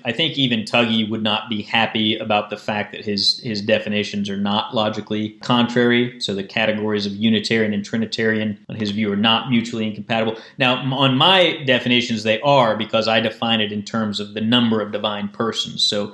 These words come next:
if you've got three divine persons, you're Trinitarian, one divine person, you're Unitarian.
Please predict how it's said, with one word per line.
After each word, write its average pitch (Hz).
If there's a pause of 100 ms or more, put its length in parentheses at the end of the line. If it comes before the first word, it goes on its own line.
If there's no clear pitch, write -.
(120)
if -
you've 107
got 107
three 131
divine 113
persons, 113
you're 101
Trinitarian, 120 (100)
one 113
divine 107
person, 101
you're 101
Unitarian. 110